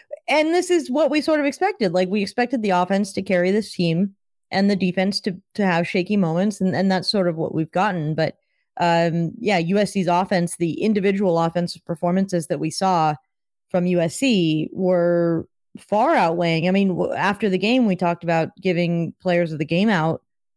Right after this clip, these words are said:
and I wasn't willing to hand one over to any of the defenders because there were too many good players on offense who really stood out.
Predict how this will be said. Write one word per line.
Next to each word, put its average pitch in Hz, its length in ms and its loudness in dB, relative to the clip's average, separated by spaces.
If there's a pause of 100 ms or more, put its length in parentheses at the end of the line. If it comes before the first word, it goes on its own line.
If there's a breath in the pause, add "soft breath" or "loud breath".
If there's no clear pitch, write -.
(120)
and 170 580 2
I 190 200 0
wasn't 196 420 -2
willing 196 480 2
to 196 100 0
hand 170 260 2
one 160 200 0
over 156 300 0
to 156 300 -2
any 160 220 0
of 151 60 0
the 151 80 -2
defenders 160 480 0
because 175 340 -4 (380)
there 185 100 2
were 175 80 2
too 202 200 -2
many 185 200 2
good 180 180 0
players 170 320 0
on 160 140 0
offense 165 420 -2
who 165 140 -2
really 151 260 -2
stood 143 280 -4
out. - 340 -6